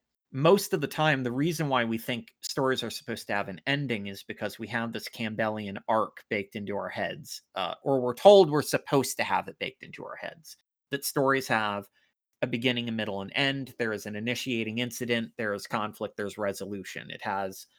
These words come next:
you know, there's a change that happens to the characters. Good writing is predicated on this moment of change. And one of the thi-, we mentioned this, uh, a couple times before, but one of the things that I really love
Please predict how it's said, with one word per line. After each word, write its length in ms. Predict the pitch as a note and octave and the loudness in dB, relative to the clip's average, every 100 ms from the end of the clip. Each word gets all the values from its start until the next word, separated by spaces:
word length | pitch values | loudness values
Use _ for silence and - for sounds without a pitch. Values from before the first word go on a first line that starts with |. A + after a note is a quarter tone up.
| _ | _
you 100 | - | -8
know, 120 | A2+ G#2 | -2 0
there's 240 | G#2+ - | -2 -4
a 40 | |
change 520 | - - C#3+ C#3 C3+ - | -4 0 2 0 -2 -4
that 120 | A#2 | 0
happens 760 | A#2+ A#2 A#2 A#2 A2+ A2 - - _ - | 2 2 0 -2 -2 -6 -10 -14 _ -10
to 80 | |
the 60 | A2 | -8
characters. 840 | - A#2+ A#2 A2+ A#2+ A2 G#2+ G2+ - _ _ A#2 | 0 2 4 2 -2 -2 -2 -4 -8 _ _ 0
Good 180 | C#3+ C3+ | 2 6
writing 380 | B2 A#2 A#2 | 8 6 4
is 100 | A2+ | -4
predicated 680 | - B2+ A2+ - A2+ A2 G#2+ - | -2 0 0 0 -2 -2 -2 -4
on 580 | G#2 G2+ G2 F#2+ F#2+ - _ _ _ | -2 -2 -4 -8 -10 -14 _ _ _
this 280 | A2+ B2 - | -2 -2 0
moment 560 | A#2 G#2+ G#2+ G#2+ G#2 - - | 0 0 0 -4 -6 -10 -8
of 180 | F2+ - | -8 -6
change. 640 | - C#3 C3+ B2 B2 - _ _ _ _ _ _ _ _ _ _ _ _ _ - | -2 0 0 -4 -8 -12 _ _ _ _ _ _ _ _ _ _ _ _ _ 2
And 320 | F#3+ F#3+ - _ _ _ _ _ _ | 4 4 0 _ _ _ _ _ _
one 240 | D3 F#3 A3 | 6 8 8
of 60 | |
the 100 | F#3+ | 4
thi-, 180 | F#3 F3 | 2 0
we 100 | F#3 | -2
mentioned 320 | F3 F3 E3 D3+ | -2 -2 -2 -4
this, 240 | C#3+ - _ _ _ | -4 -10 _ _ _
uh, 200 | C3 A#2+ A2+ | -2 0 0
a 60 | |
couple 240 | - A3 G3 | 2 2 2
times 280 | A2+ F#2+ | -2 -6
before, 340 | - - G#2 G#2 | -12 -8 -2 0
but 120 | B2 | 2
one 140 | C#3+ | 0
of 80 | D3+ | 0
the 80 | C#3 | -2
things 360 | - C3 B2+ - | -2 -2 -4 -4
that 120 | A#2 | -2
I 20 | |
really 300 | A2 A2+ A2+ | 0 0 0
love 360 | G#2+ G#2 G2+ | 2 2 0